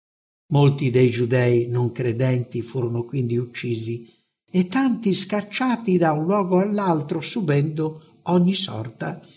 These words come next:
di persecuzione. Il sangue di Cristo e dei discepoli che avevano messo a morte ora ricadeva su di loro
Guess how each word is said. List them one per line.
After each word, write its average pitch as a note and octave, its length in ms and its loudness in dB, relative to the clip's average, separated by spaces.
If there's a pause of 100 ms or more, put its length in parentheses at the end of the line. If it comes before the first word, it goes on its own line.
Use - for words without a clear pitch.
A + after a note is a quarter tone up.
(100)
di C#3+ 300 0
persecuzione. - 1160 -6 (1500)
Il C3+ 120 0
sangue C#3+ 460 6
di A#2+ 140 2
Cristo C3 1000 -2 (100)
e B2 160 4
dei B2 240 6
discepoli A2+ 960 -4 (460)
che F3 400 6
avevano D3 680 2
messo C3+ 680 0
a A#2+ 120 -2
morte D3 840 -4 (420)
ora A#3 640 0
ricadeva F#3 680 2
su F3+ 300 -2
di D#3 120 2
loro A#2+ 560 2